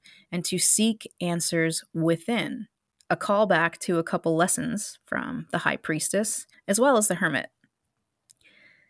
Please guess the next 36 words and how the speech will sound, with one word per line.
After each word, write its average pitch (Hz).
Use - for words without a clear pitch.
Next 214
is 208
guidance. -
The 202
star 247
card 165
often 220
suggests 156
that 165
the 165
universe 196
is 160
guiding 190
you 196
toward 170
a 160
particular 160
path 170
or 156
destiny. -
It's -
a 180
sign 220
that 196
you 180
are 170
on 160
the 170
right 160
track -
and 170
that 160
your 170
actions 220
and 180
decisions 190